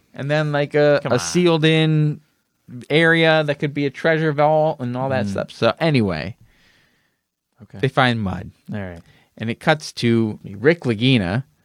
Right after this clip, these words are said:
Speaker 1: meeting with Tom Nolan, and one of the other guys was there too. I don't remember who.
Speaker 2: Yeah.
Speaker 1: And they're discussing excavation in the swamp now.
Speaker 2: Mm-hmm.
Speaker 1: And they met, go through the whole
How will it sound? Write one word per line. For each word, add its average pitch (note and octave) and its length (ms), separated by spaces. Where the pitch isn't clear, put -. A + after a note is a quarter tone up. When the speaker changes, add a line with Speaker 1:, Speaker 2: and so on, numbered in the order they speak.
Speaker 1:
meeting C#3 260
with B2 160
Tom C3 260
Nolan, A2 400
and G#2 240
one A2 120
of G#2+ 60
the G2+ 120
other G2+ 160
guys - 340
was A2 120
there G2 140
too. - 200
I E2 80
don't - 240
remember - 260
who. - 260
Speaker 2:
Yeah. G2 160
Speaker 1:
And A2 260
they're G#2+ 120
discussing B2 640
excavation A#2 720
in F#2 80
the F#2+ 80
swamp - 400
now. - 320
Speaker 2:
Mm-hmm. G2 360
Speaker 1:
And G#2+ 260
they G2 120
met, G#2 200
go B2+ 160
through C3 140
the G#2 120
whole C#3+ 600